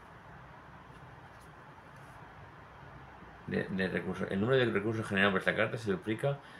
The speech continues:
al pagar el coste de una carta con el ar-, con el rasgo psiónico. Vale.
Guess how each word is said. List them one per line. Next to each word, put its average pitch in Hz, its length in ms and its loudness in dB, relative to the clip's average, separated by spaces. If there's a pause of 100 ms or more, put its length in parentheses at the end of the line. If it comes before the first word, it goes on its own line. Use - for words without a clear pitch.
(160)
al 92 100 -6
pagar 101 200 6
el 110 120 6
coste 113 280 2
de 107 60 6
una 104 160 4
carta 110 240 4
con 104 140 4
el 92 80 4
ar-, 101 180 4 (120)
con 92 100 2
el 90 140 2
rasgo 110 400 4
psiónico. 92 600 0 (1500)
Vale. 120 400 0